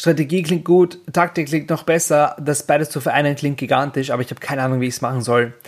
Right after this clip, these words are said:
dann melde dich bei mir, dominikschreiber punkt a t, buch dir deinen Termin, schreib mich an und lass uns mal schauen, was du eigentlich benötigst, was für dich funktionieren könnte und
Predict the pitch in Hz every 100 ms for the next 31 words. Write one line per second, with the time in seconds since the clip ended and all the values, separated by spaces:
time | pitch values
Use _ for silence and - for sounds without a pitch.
0 | - - 135 151 160 143 _ _ _ -
1 | 127 131 127 127 123 120 107 127 139 131
2 | - 127 131 131 123 123 - 147 151 139
3 | 131 156 147 147 143 135 139 165 170 156
4 | - - - - 139 139 123 135 120 131
5 | 127 - _ _ _ - 143 143 139 147
6 | - 135 - 127 139 123 - 139 135 120
7 | - - 135 165 147 123 123 - 139 165
8 | - 151 - 151 170 165 139 120 143 151
9 | - - - - _ 147 139 135 131 -
10 | -